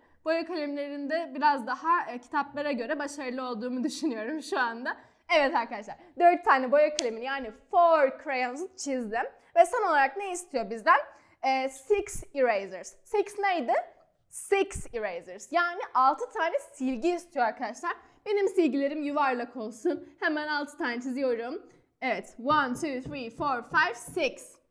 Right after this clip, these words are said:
Çok güzel. Tam altı tane silgi çizdim. Yani six erasers çizdim arkadaşlar. Çok güzel bir etkinlik oldu benim için.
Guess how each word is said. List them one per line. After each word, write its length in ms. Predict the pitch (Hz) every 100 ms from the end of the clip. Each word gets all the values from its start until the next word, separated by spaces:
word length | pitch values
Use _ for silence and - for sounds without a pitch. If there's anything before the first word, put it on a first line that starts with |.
| _ _ _
Çok 220 | 381 349 349
güzel. 220 | 220 196
Tam 280 | 440 359 320
altı 200 | 320 427
tane 300 | 415 269 269 494 - -
silgi 360 | - 311 254
çizdim. 300 | - 269 247
Yani 280 | 254 320 320
six 420 | - - 370 -
erasers 500 | 294 285 262 349 494 - _ _
çizdim 320 | 311 285 330
arkadaşlar. 500 | 262 247 240 359 349
Çok 200 | 359 330
güzel 240 | 277 302 302
bir 40 |
etkinlik 480 | 302 - 294 285 262
oldu 260 | 240 214
benim 280 | 226 302 294
için. 260 | 254 349